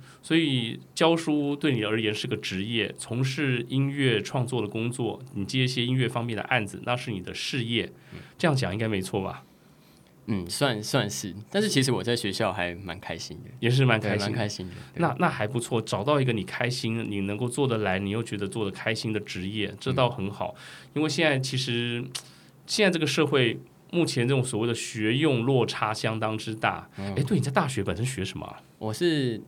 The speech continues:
Speaker 2: 传播科系的。
Speaker 1: 传播科系。
Speaker 2: 嗯。
Speaker 1: 那怎么会转向所谓的音乐创作这个领域呢？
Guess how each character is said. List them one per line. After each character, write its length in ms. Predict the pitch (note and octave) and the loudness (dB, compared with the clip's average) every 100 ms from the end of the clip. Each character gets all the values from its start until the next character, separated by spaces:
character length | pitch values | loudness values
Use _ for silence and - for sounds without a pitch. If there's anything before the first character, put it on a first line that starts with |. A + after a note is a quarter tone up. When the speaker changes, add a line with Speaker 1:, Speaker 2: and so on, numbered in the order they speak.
| - - | -16 -18
Speaker 2:
传 240 | - G2+ G2+ | -8 -4 -2
播 180 | G#2+ G#2+ | -2 -2
科 180 | - | -4
系 220 | G2 - F2+ | -8 -8 -10
的。 120 | - - - | -10 -14 -10
Speaker 1:
传 180 | - C3 | 0 4
播 120 | C3 | 4
科 160 | B2 | 4
系。 240 | A#2 A2+ G2 | 0 0 -2
Speaker 2:
嗯。 220 | F2+ F2+ G#2+ | -4 -8 -4
Speaker 1:
那 80 | F#3 | 0
怎 160 | F#3 A2 | 2 2
么 300 | A2 A2 A#2 | 2 2 0
会 580 | D3+ C3+ B2 G#2+ G2 G2 - - | 4 4 4 2 -2 -6 -10 -4
转 320 | G#2 F2+ E2+ | -4 -4 -6
向 400 | - C#3 A#2+ G#2 | -4 2 2 0
所 180 | G2+ F#2 | -6 -4
谓 120 | G#2 | -2
的 80 | A2 | -2
音 140 | A2+ | 0
乐 180 | A#2 A#2 | 0 0
创 280 | - - G#2+ | -2 -4 -4
作 280 | A#2 G#2+ F#2+ | -2 -4 -4
这 120 | A#2 | -4
个 100 | G#2 | -4
领 200 | F#2 E2+ | -4 -6
域 180 | A2 G#2 | -4 -4
呢？ 220 | F#2+ F2 | -4 -6